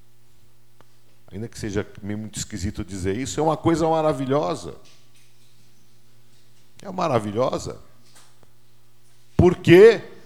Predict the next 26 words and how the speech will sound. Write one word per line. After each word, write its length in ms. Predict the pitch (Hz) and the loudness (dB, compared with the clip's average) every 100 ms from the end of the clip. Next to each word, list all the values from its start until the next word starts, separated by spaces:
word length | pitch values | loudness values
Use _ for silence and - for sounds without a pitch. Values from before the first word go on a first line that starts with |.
| - | -6
Porque 260 | - 139 269 | -2 4 6
te 160 | 196 208 | 6 4
coloca 600 | 202 202 196 214 208 202 | 6 10 12 12 12 4
a 20 | |
todo 500 | - - 226 247 240 | 4 10 12 10 8
momento 560 | 214 180 196 220 208 | 4 4 2 4 10
a 120 | 202 190 | 12 12
optar, 1160 | 226 254 - - 214 208 151 - - - - - | 12 12 10 4 6 8 6 2 -12 -16 -18 -6
a 80 | 127 | -4
escolher. 1000 | 151 - 208 208 190 202 131 - - - - - - - - - - | -2 4 10 10 12 10 8 2 -12 -18 -18 -18 -18 -18 -20 -20 2
Deus 340 | - 202 233 175 | 10 12 12 10
não 160 | 214 | 6
fez 380 | 196 214 240 185 | 6 6 6 6
uma 180 | 214 214 | 6 8
lavagem 640 | 202 180 185 208 214 202 | 10 10 10 8 8 4
cerebral 720 | 175 202 196 185 180 214 214 | 2 2 2 4 8 10 10
em 60 | 180 | 6
cada 280 | 185 160 156 | 2 4 2
um 100 | 156 | 0
de 140 | 131 | -2
nós. 520 | 123 101 82 - - - - - - - - - | -2 -2 -4 -6 -12 -12 -16 -18 -18 -18 -20 -20
Deus 280 | - 175 190 | 2 6 6
nos 220 | 202 196 | 4 4
dá 140 | 214 202 | 8 8
a 40 | |
possibilidade 1400 | 202 196 - 208 185 214 208 175 202 214 202 - 175 | 6 0 -2 -6 -6 -6 0 6 8 8 6 -2 -10